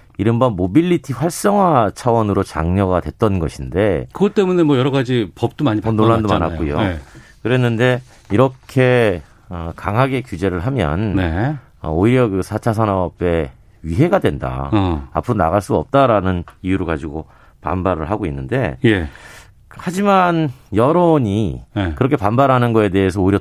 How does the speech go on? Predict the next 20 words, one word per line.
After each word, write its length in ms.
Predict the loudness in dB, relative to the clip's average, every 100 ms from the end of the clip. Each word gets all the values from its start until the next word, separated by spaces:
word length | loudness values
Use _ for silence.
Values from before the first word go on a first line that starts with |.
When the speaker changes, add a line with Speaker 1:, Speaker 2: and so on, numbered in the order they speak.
| 0
Speaker 1:
더 160 | -2 0
반발했죠. 580 | 0 0 -2 -4 -8 -10 -20 -20 -20 _ _ _ _ -4
Speaker 2:
그러니까 220 | -2 -2
킥보드 440 | -4 -2 0 2
장사하는 480 | 2 2 4 2 2
사람 240 | 0 2 2
입장만은 580 | 2 2 4 4 4
알겠지만 520 | 2 2 0 0 0 2
Speaker 1:
그렇죠. 180 | 2
Speaker 2:
그것만 260 | 2 2 2
갖고는 300 | 0 0 0
안 140 | 0
된다. 220 | 2 2 2
왜냐면 280 | 2 2 0 -8 -20 -4
안전이 680 | 0 4 4 6 6 6 6
무엇보다도 600 | 4 4 2 0 0 -2
가장 360 | -4 -2 2
일 120 | 4 2
순위이기 340 | 2 2 2
때문에. 420 | -2 -6 -6 -10